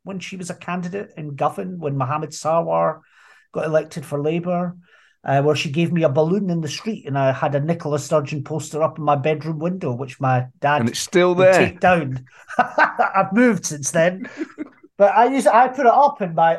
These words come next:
Speaker 1: my dad would take it down and then I would put it back up again and then he would take, it was this war of attrition between the two of us. So I've known her a long, long time, uh, in different ways.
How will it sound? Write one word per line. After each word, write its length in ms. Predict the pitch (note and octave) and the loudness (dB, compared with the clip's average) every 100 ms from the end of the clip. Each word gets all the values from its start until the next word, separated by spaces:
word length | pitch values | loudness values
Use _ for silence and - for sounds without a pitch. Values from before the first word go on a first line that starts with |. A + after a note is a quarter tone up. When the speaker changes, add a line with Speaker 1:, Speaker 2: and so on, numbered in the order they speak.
| E3+ | 0
Speaker 1:
my 160 | E3 | -2
dad 400 | D3 F3 F#3 F3+ | 0 0 2 -2
would 180 | E3 - | -8 -10
take 240 | - F#3 F#3 | -8 -8 -2
it 80 | |
down 300 | D3 F#3 F3 | 4 6 4
and 100 | C#3+ | 0
then 140 | D3 D#3 | 0 4
I 100 | F3 | 4
would 160 | E3 | 2
put 140 | F#3+ E3 | -4 -6
it 80 | C3+ | -4
back 240 | E3 F#3+ | -2 -2
up 140 | F3 | -4
again 300 | E3+ D#3 C#3 | -4 -4 -4
and 120 | C3+ D3 | -4 -8
then 100 | D#3+ | -8
he 100 | E3+ | -8
would 120 | - | -4
take, 120 | E3 | -4
it 60 | D3+ | -2
was 100 | D3 | -4
this 160 | E3+ | -4
war 300 | D3+ E3 F#3+ | 0 4 6
of 140 | F3+ D3+ | 4 0
attrition 520 | - G#3 G3 C#3+ C3 | -6 -6 -6 -8 -8
between 300 | C3 D#3 C#3 | -10 -10 -10
the 80 | C3 | -10
two 220 | D3 D3 | -8 -8
of 80 | A#2+ | -10
us. 180 | - _ - - - | -16 _ -20 -20 0
So 140 | C4 | 4
I've 180 | B3 G#3+ | 4 6
known 240 | C#4 D#4+ | 6 8
her 100 | C#4+ | 8
a 80 | A3+ | 6
long, 380 | G#3 A3+ A#3+ G3+ | 8 8 8 6
long 300 | G3+ F#3+ F3 | 6 6 2
time, 600 | F3 F3+ F#3 F3+ F3+ F3+ _ _ _ - | 2 2 2 -4 -10 -16 _ _ _ -2
uh, 260 | D3+ D3+ D3 | 2 2 0
in 160 | D#3 | -6
different 380 | D3+ G3 F#3+ D3+ | -4 -4 -4 -6
ways. 680 | D#3 E3+ F3+ F#3 C3+ - | -4 -2 0 -2 -6 -12